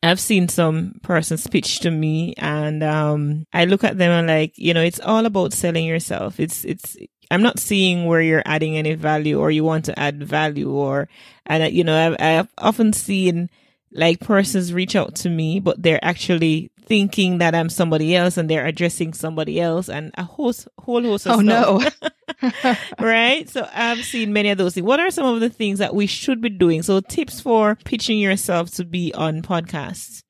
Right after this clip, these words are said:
Speaker 1: and things not to do.
Speaker 2: Well, first of all, you definitely need to know who you're speaking to. So make sure that you get that podcaster's name correct, uh, when you send a,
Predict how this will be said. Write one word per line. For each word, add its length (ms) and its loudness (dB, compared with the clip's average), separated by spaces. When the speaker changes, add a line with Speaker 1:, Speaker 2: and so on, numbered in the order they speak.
Speaker 1:
and 160 -8
things 180 -8
not 240 -8
to 100 -10
do. 280 -8
Speaker 2:
Well, 160 4
first 340 0
of 80 -4
all, 140 2
you 240 -4
definitely 640 2
need 360 -4
to 80 -6
know 220 4
who 120 0
you're 240 0
speaking 540 -2
to. 340 0
So 400 0
make 280 0
sure 280 -4
that 140 -6
you 180 -4
get 240 -2
that 220 -2
podcaster's 680 0
name 260 2
correct, 640 0
uh, 420 -4
when 180 0
you 140 0
send 340 2
a, 180 0